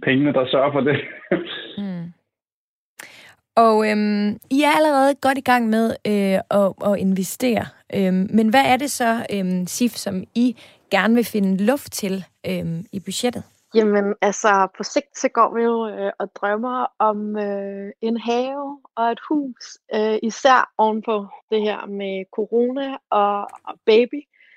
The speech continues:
Speaker 3: Så lige pludselig en, en lidt lille leje-, lejlighed, øhm,
Speaker 2: Mm.
Speaker 3: sådan i Nordvest, er blevet lidt, lidt mere trang på en eller anden måde. Øhm, så det går vi og håber på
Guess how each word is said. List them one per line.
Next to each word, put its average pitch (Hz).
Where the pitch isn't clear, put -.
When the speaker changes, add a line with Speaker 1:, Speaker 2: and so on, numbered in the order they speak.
Speaker 3:
Så 226
lige 226
pludselig 220
en, 202
en 208
lidt 226
lille 226
leje-, 202
lejlighed, 208
øhm, 190
Speaker 2:
Mm. 185
Speaker 3:
sådan 185
i 202
Nordvest, 190
er 196
blevet 208
lidt, 226
lidt 233
mere 226
trang 220
på 226
en 214
eller 202
anden 202
måde. 196
Øhm, 175
så 240
det 269
går 240
vi 185
og 175
håber 175
på -